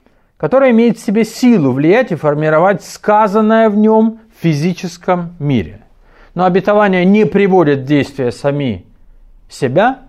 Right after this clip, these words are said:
поэтому обетование — это общая воля Божия, к которой необходимо применять веру. Напоминаю вам, обетования являются выражением общей воли Божией, которой при необходимости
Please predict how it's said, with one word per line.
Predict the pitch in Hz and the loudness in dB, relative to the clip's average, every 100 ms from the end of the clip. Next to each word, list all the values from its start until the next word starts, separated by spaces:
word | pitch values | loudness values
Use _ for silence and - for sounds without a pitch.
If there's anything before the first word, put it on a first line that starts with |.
| - _ _ _ _ | -20 _ _ _ _
поэтому | 180 185 185 165 160 | 0 0 0 0 0
обетование — | 160 160 185 196 254 254 262 247 220 | 2 0 0 0 0 0 -2 -6 -4
это | 160 160 | -4 -4
общая | - 170 - - 143 | -2 -2 -2 -4 -2
воля | 139 135 135 | 0 0 0
Божия, | 208 202 202 | 0 0 -2
к | - | -4
которой | 139 160 165 | -2 0 -2
необходимо | 139 117 - 135 196 180 | -2 -6 -6 -6 -4 -6
применять | - 120 104 104 123 143 - - _ - | -6 -6 -4 -4 -4 -4 -8 -14 _ -16
веру. | 104 113 135 107 87 80 - _ _ _ - | -10 -2 0 -2 -6 -14 -20 _ _ _ -10
Напоминаю | 123 139 135 113 107 | -8 -6 -4 -4 -2
вам, | 139 208 247 - _ | 0 0 -2 -10 _
обетования | - 117 120 113 104 120 185 214 220 226 220 _ - _ | -10 -8 -6 -4 -4 -2 -2 -2 -4 -6 -12 _ -20 _
являются | 123 117 107 92 110 | -6 -2 -2 -4 -10
выражением | 98 101 95 120 175 208 208 202 196 98 - | -10 -8 -6 -4 -4 -4 -6 -8 -8 -10 -10
общей | 120 127 104 - 101 | -6 -6 -6 -14 -10
воли | 104 107 95 | -6 -6 -6
Божией, | 117 220 196 214 214 _ _ _ _ _ _ | -2 -2 -2 -6 -10 _ _ _ _ _ _
которой | 165 170 170 214 190 127 90 85 - _ _ _ _ _ - | -4 -2 0 2 2 2 -2 -8 -20 _ _ _ _ _ -8
при | 147 | -4
необходимости | 127 110 - 107 110 147 165 - _ | -2 -4 -6 -10 -8 -8 -10 -16 _